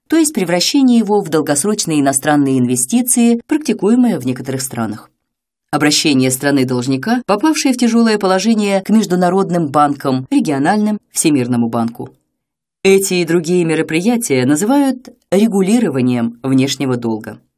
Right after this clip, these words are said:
В истории двадцатого века встречались и другие примеры регулирования внешней задолженности. Так и после Первой, и после Второй мировой войны Великобритания и Франция оплатили часть внешней задолженности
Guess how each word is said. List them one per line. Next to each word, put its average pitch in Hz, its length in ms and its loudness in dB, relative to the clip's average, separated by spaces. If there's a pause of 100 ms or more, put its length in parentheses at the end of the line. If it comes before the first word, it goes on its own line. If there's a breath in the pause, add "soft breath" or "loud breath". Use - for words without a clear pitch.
(360)
В 220 100 2
истории 330 360 4
двадцатого 240 580 2
века 240 240 0
встречались 226 560 0
и 226 40 -2
другие 180 400 0
примеры 123 600 -2
регулирования 131 760 0
внешней 131 360 -2
задолженности. 120 960 -2
Так 190 380 0
и 165 160 0
после 151 420 -2
Первой, 160 480 -2
и - 20 -4
после 127 300 -6
Второй 143 320 -2
мировой 190 340 0
войны 180 400 -2
Великобритания 240 760 2
и - 20 4
Франция 247 680 0
оплатили 247 460 2
часть 285 320 2
внешней 226 380 4
задолженности 254 840 2